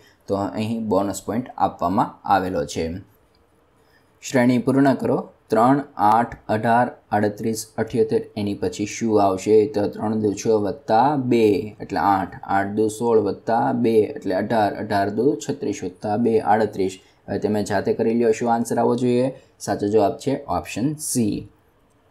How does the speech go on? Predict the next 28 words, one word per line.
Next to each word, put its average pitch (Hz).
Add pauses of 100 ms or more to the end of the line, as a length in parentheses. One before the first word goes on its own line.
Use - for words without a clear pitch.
(840)
તેની 104
પછીનો 113
ક્વેશ્ચન 120
જોઈએ, 151
શ્રેણી 120
પૂર્ણ 123
કરો. 92 (340)
પાંચ, 127 (120)
છ, - (280)
દસ, 110
ઓગણીસ, 104
પાંત્રીસ 110
પછી 104
શું 107
આવશે? 101 (680)
તો 110
છમાંથી 123
પાંચ 123 (220)
કાઢીએ 120
તો -
એક 113
આવે, 117 (120)
દસમાંથી 107
છ -
કાઢીએ 110
તો 90
ચાર 104
આવે, 120